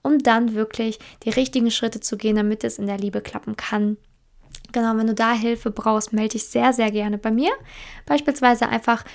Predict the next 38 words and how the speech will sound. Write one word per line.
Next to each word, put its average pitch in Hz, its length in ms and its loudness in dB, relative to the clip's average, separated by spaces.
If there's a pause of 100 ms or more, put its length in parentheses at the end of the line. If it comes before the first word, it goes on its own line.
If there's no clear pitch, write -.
(180)
über 277 180 8
Instagram 214 1000 0 (320)
oder 262 260 8
einfach 226 320 2
über 220 340 2 (220)
Facebook. 208 1000 -2
Ne, 247 100 -2
du 262 80 2
findest 240 340 -2
mich 226 160 -2
auf 214 120 -4
Instagram 214 580 0
unter 214 300 0
Simone 220 500 2 (380)
Janiga 226 640 2
oder 247 200 4
bei 240 140 4
Facebook 233 560 0
Simone 226 400 4
Janiga. 226 720 4 (400)
Dann 247 80 -4
kannst 269 200 0
du 269 40 2
mir 254 120 2
einfach 269 280 -2
schreiben, 214 600 2
ganz 220 240 -2
locker 233 200 0
eine 226 100 0
private 240 420 2
Nachricht. 220 460 0
„Hey, 254 100 4
ich 240 60 2
habe 247 120 -2
dein 214 120 0
Video 247 220 2
gesehen“, 226 560 2
oder 202 260 -2